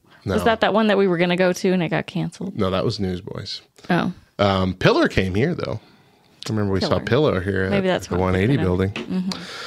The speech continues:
Speaker 2: Mm-hmm.
Speaker 1: Uh, no, what happened? I, I think I remember how we got the shirt. It wasn't that P O D came here, but it was the week that their album came out. The big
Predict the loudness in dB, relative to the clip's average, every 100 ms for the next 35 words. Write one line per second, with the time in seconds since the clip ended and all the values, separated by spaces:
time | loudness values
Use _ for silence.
0 | -14 -16 -12 -10 -8 -10 -6 2 4 4
1 | 2 4 4 6 4 4 2 2 2 0
2 | 2 2 2 0 2 2 4 2 2 0
3 | 0 -2 -2 0 0 -2 _ -20 _ _
4 | _ _ _ _ _ _ _ _ _ 2
5 | 4 4 4 4 4 4 4 4 4 6
6 | 4 4 2 4 2 2 -2 -4 -12 -20
7 | -10 -4 4 4 4 0 -8 _ _ _
8 | -20 -2 2 4 4 2 2 2 2 0
9 | 0 2 2 0 0 2 2 2 2 -2
10 | -2 0 0 0 0 0 0 -4 -14 _
11 | _ _ _ _ _ _ _ _ 0 2
12 | 2 2 0 -6